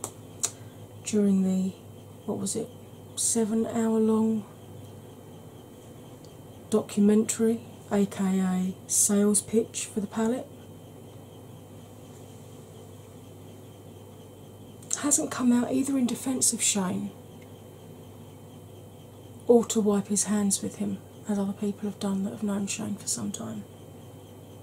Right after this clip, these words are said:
Jeffrey, who has always been so vocal, not just about other people's issues and downfalls.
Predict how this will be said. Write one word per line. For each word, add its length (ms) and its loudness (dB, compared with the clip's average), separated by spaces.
Jeffrey, 460 4
who 160 8
has 120 10
always 560 8
been 300 8
so 320 6
vocal, 640 2
not 200 6
just 180 4
about 340 4
other 220 4
people's 1040 2
issues 500 2
and 220 2
downfalls. 960 0